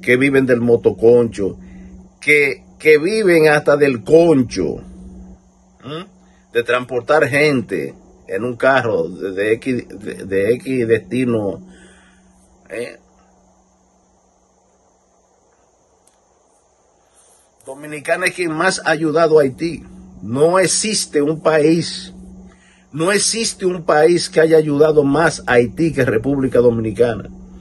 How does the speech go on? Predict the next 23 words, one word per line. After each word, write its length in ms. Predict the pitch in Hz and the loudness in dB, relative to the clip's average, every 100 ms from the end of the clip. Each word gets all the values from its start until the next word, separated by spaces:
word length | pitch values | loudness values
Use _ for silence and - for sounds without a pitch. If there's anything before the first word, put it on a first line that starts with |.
| - _ _ _ _ _ _ _ _ _ _ _ _ _ | -20 _ _ _ _ _ _ _ _ _ _ _ _ _
Dominicana 640 | 139 147 170 160 190 220 220 | -14 -12 -10 -4 -2 2 0
ha 40 | |
ayudado 500 | 220 208 202 196 165 | 0 0 0 0 -4
tanto 420 | 180 190 180 175 | -2 -2 -2 0
a 60 | 147 | 0
Haití, 500 | 127 135 120 90 - - - - | -2 -8 -8 -8 -14 -20 -20 -12
<clears throat> 80 | 160 - 139 113 92 - - - _ _ _ _ _ _ _ _ _ - | -12 -8 -8 -8 -10 -20 -20 -20 _ _ _ _ _ _ _ _ _ -12
Dominicana 720 | 127 113 107 95 139 147 131 | -10 -10 -14 -6 0 0 -2
ha 60 | |
ayudado 480 | 127 139 139 131 123 | -6 -4 -2 -2 -2
tanto 340 | 135 135 131 117 | 0 -2 0 -2
a 40 | |
Haití, 380 | 104 90 82 80 - - - - - | -2 -8 -10 -12 -20 -20 -20 -20 -2
que 200 | 151 160 | 2 2
hasta 320 | 175 - 165 | 2 0 2
una 260 | 180 208 | 2 0
universidad 840 | 202 190 185 175 160 - 147 151 160 | 0 2 2 4 2 0 0 2 4
le 100 | 156 | 2
regaló. 460 | 147 135 127 120 - - - - - - _ _ _ - - - _ _ _ _ _ _ _ _ _ _ _ _ _ _ _ _ _ _ _ _ _ _ _ _ _ _ _ _ _ _ _ _ _ | 2 2 0 -2 -8 -14 -20 -20 -20 -20 _ _ _ -16 -16 -20 _ _ _ _ _ _ _ _ _ _ _ _ _ _ _ _ _ _ _ _ _ _ _ _ _ _ _ _ _ _ _ _ _
Lo 100 | 98 | -20
que 120 | - - | -20 -10
pasa 520 | 120 143 - 190 156 | -6 -6 -2 2 2
es 320 | 127 113 | 2 -2